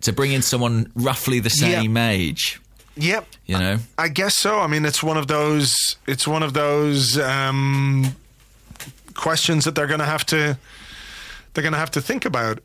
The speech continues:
Speaker 2: Um, yeah, look, it's, it, I look, I mean, what else do you think of the candidates out there? Pochettino, I don't think there's any realistic chance of Pochettino becoming Arsenal manager. Uh, I know people say he's a,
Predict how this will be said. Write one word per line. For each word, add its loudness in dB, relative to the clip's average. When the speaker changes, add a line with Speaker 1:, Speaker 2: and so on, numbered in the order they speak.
Speaker 2:
Um, 0
yeah, 2
look, 0
it's, 0
it, -6
I 0
look, 2
I 0
mean, 2
what 0
else 2
do -2
you -2
think 0
of -2
the 0
candidates 0
out 0
there? 0
Pochettino, -2
I 0
don't 0
think 0
there's 0
any 2
realistic 0
chance -2
of -6
Pochettino 0
becoming -2
Arsenal 0
manager. 0
Uh, 0
I 0
know 2
people 0
say 2
he's 0
a, -2